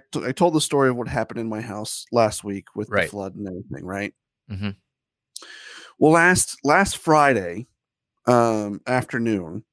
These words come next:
Speaker 1: um, we had the insurance adjuster come out to our house to assess the situation, to see what the insurance was going to ultimately cover. Well,
Speaker 2: <laughs> Oh,
Speaker 1: during
Speaker 2: boy.
Speaker 1: this,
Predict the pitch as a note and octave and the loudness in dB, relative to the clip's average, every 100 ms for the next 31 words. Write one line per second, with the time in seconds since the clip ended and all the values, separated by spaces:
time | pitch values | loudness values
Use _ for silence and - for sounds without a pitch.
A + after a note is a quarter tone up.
0 | _ _ _ _ _ _ _ - G#2+ G2+ | _ _ _ _ _ _ _ -2 2 2
1 | G2 F#2 - _ _ B2+ B2+ A#2+ A#2+ A#2+ | -2 -8 -14 _ _ -2 0 0 2 2
2 | A2+ A2+ A#2+ A2+ A2 A2 G#2+ - C3 B2 | 2 -2 -4 -4 -4 -4 -2 2 4 2
3 | A2+ G#2+ G#2+ - A2 - B2+ A2 G2 - | -2 -2 -2 -4 -8 -6 -4 -4 -4 -6
4 | A#2+ F#2+ F#2+ - A2 G#2 - G#2+ F#2 - | -6 -6 -6 -2 -2 -2 -4 -6 -6 -4
5 | G2+ G2 - - G2 - G2 E2+ E2+ - | -2 -2 -6 -6 -6 -6 -6 -6 -8 -8
6 | D#2+ E2+ - F#2 D#2+ - - - - _ | -10 -8 -2 -2 -4 -10 -20 -20 -20 _
7 | - - C3+ B2+ A#2+ A2+ G#2+ A2+ A2+ G#2 | -2 4 8 8 8 4 2 -2 -2 -2
8 | A#2+ G#2 G2+ G#2+ G2+ F2 F#2 G2 - - | -2 -2 -4 -8 -10 -8 -8 -8 -8 -2
9 | F#2 - G#2 D#2 F#2+ G#2 - B3+ C4+ A2 | -2 -2 -6 -8 -10 -10 -2 2 4 2
10 | - _ _ _ _ _ _ _ _ _ | -4 _ _ _ _ _ _ _ _ _
11 | _ - - - - _ _ _ C3 C#3+ | _ -20 -20 -20 -20 _ _ _ 2 4
12 | D3+ C#3+ C3+ A#2 A2+ B3+ D4 B3 F#3+ D#3+ | 4 0 2 2 6 4 4 2 4 4
13 | - | 0